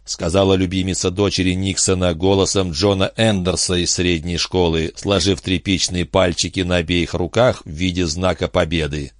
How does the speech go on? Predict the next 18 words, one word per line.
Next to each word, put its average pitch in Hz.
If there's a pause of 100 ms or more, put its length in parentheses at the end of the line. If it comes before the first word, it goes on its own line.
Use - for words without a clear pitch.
(280)
«Раньше 170
могли 160
бы, 78 (220)
а 78
сейчас 170
это 123
будет 120
неправильно». 87 (400)
«Они 180
тебя 196
любят, 180
Рут, 98
но 101
если 147
ты 156
попытаешься 143
ускользнуть 143
теперь, 139